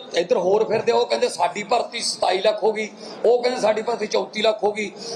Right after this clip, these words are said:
ਚਾਰ ਨਾਲ ਗੁਣਾ ਕਰ ਲਓ। ਇਹ ਤਾਂ ਦੋ ਕਰੋੜ ਦਾ ਵੋਟ ਅਸੀਂ ਲਈ ਫਿਰਦੇ ਨੇ। ਇਹ ਪੈਂਦੇ, ਨਿਕਲਦੀਆਂ ਕਿੰਨੀਆਂ ਤੇਈ ਤਰੀਕ ਨੂੰ ਦੇਖ ਲਿਓ ਇੱਥੋਂ, ਇੱਥੋਂ ਨਿਕਲਦੀਆਂ ਕਿੰਨੀਆਂ, ਉਹ, ਉਹ, ਉਹਦੇ ਹਿਸਾਬ ਨਾਲ ਪਤਾ ਲੱਗੂਗਾ ਭਰਤੀ ਕੀ ਹੈ। ਬਰਬਾਦ ਕੀਤਾ, ਬੇੜਾ ਗਰਕ ਇਹਨਾਂ ਨੇ ਕੀਤਾ ਪੰਜਾਬ ਦਾ।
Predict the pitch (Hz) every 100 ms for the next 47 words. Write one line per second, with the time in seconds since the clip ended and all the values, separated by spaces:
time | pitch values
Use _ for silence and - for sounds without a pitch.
0 | - 202 190 196 214 226 185 214 220 214
1 | 196 196 - - 165 240 214 214 214 220
2 | 214 208 220 202 196 214 220 190 202 196
3 | 190 175 - - - - - 208 214 196
4 | 202 202 240 240 226 220 214 214 208 196
5 | 190 190 180 170 165 147 131 131 - -
6 | - - - - 180 208 202 233 233 208
7 | 208 202 202 202 196 196 208 190 208 185
8 | 202 190 190 185 - 170 175 185 196 185
9 | 170 151 151 - - - - - 190 202
10 | 220 254 226 220 - 196 208 240 202 214
11 | - 196 220 220 202 196 196 185 175 170
12 | -